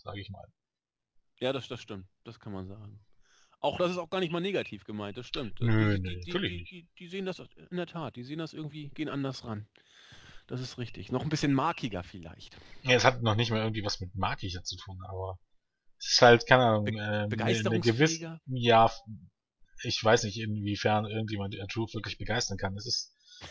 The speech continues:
Speaker 2: Oh.
Speaker 1: nee, ich, es ist eine Art von Humor. Lassen wir es mal so stehen.
Speaker 2: Ich denke auch. So kann man's, glaub ich, ganz gut stehen lassen.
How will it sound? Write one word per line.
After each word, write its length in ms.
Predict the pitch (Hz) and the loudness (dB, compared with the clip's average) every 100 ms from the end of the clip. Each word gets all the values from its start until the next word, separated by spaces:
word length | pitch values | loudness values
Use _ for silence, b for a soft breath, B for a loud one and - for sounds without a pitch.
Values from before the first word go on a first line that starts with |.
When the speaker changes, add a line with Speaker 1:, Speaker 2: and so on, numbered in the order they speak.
| B B 494 427 B - _ _ b b b b _ _ _ _ _ _ - - - - - | B B -18 -20 B -20 _ _ b b b b _ _ _ _ _ _ -14 -6 -4 -2 -2
Speaker 2:
Oh. 140 | 117 | 6
Speaker 1:
nee, 160 | 117 120 | 8 8
ich, 280 | 113 - 120 B B B B B B - - - 160 - - | 4 -2 0 B B B B B B -16 -14 -8 -6 -8 4
es 160 | 156 151 | 6 8
ist 320 | 226 - - | 8 6 2
eine 300 | 165 170 - | 6 8 10
Art 240 | - 175 - | 12 12 12
von 220 | 160 143 | 6 4
Humor. 500 | 131 120 110 95 - _ _ _ _ _ _ _ _ _ _ _ _ _ _ _ _ - | 6 8 8 4 -6 _ _ _ _ _ _ _ _ _ _ _ _ _ _ _ _ 4
Lassen 220 | 117 113 | 4 4
wir 80 | 107 | 0
es 80 | 101 | 2
mal 120 | 101 | 2
so 180 | 98 95 | 2 -2
stehen. 360 | - 87 90 _ _ _ _ _ _ _ _ _ | -2 -6 -10 _ _ _ _ _ _ _ _ _
Speaker 2:
Ich 160 | 120 | -14
denke 320 | - 104 92 80 | -10 -8 -10 -12
auch. 380 | 85 85 - _ - - - | -14 -18 -20 _ -16 -16 -12
So 160 | - | -10
kann 160 | 113 117 | -6 -4
man's, 180 | 104 98 | -4 -6
glaub 180 | 92 92 | -8 -10
ich, 100 | 92 | -10
ganz 200 | 90 - | -12 -14
gut 120 | 92 | -18
stehen 280 | - 110 107 | -18 -16 -16
lassen. 300 | 104 - | -16 -18